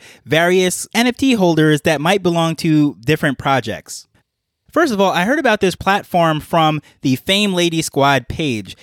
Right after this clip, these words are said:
That is a project that I follow. I don't own any. However, I just like what they do, and I think they have the best origin story in all of Web three. If you haven't been familiar with that, I highly recommend that you just look it up, Fame Lady Squad, and see how that actually happened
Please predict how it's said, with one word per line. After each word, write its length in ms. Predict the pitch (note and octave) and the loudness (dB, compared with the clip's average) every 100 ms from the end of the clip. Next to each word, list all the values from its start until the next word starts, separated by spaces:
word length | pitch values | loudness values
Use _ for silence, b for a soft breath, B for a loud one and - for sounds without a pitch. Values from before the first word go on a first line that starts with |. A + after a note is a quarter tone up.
| B | B
That 220 | C#3+ G#3 | -2 0
is 80 | C4+ | 0
a 40 | |
project 360 | G3+ F3+ F3 - | 0 0 0 0
that 100 | C#3+ | 0
I 80 | D#3 | 2
follow. 380 | - D3+ D3+ D3+ | 0 2 2 2
I 100 | C#3+ | 2
don't 240 | A3 B3 | 0 0
own 180 | D#3 F3 | -2 0
any. 220 | E3+ F3 | -2 -2
However, 420 | E3 D#3 E3+ E3+ | -2 0 2 0
I 120 | C#3 | -2
just 180 | F#3+ B3+ | -4 -2
like 220 | D3 E3 | -2 0
what 100 | E3+ | -2
they 140 | D#3+ C3+ | -2 0
do, 340 | C#3+ D3 D3 | 2 2 2
and 300 | B2 B2 B2 | 0 -2 -2
I 140 | - D#3+ | -2 -2
think 240 | G#3+ G3 | 0 0
they 100 | E3 | 0
have 160 | E3 C#3+ | -2 -2
the 80 | B2 | -2
best 280 | C#3 D3+ - | 0 -2 0
origin 320 | C#3+ C#3+ D3 | 0 0 -4
story 380 | - C#3+ C#3 A#2 | -2 0 0 -2
in 60 | |
all 280 | - B2+ C#3+ | 0 0 2
of 100 | B2 | 0
Web 220 | C3 A#2 | 0 0
three. 260 | - C#3 D3 B B B | -2 -2 -2 B B B
If 100 | C#3+ | -4
you 120 | C3+ | -2
haven't 300 | D#3 F#3+ F#3 | 0 0 0
been 120 | E3+ | -2
familiar 400 | E3+ D#3 D3+ D3+ | 0 0 2 2
with 140 | C#3+ B2 | 2 2
that, 260 | C#3+ C#3+ | 0 0
I 220 | B2 B2+ B2 | 0 -2 -2
highly 320 | C3+ F3+ E3+ | -2 -2 0
recommend 400 | D#3 D3+ C#3+ C3+ | 0 0 -4 -2
that 80 | A#2 | -4
you 80 | |
just 120 | D#3+ F#3 | -4 -4
look 140 | E3+ | -2
it 80 | C3 | 0
up, 180 | C3 b b b _ | 0 b b b _
Fame 300 | E3 F3+ E3+ | 0 0 0
Lady 240 | D#3+ D3+ | 0 -2
Squad, 480 | - D3 D3 D3 D3 | 0 2 2 2 0
and 180 | B2+ A#2+ | -6 -6
see 280 | - F#3 | -4 -4
how 200 | E3+ D#3 | -2 0
that 160 | C#3+ C#3+ | 2 2
actually 380 | C#3 C#3+ C#3 A2+ | 2 -2 -6 -6
happened 480 | C#3+ C#3+ D#3 C#3+ | -2 -2 -2 -4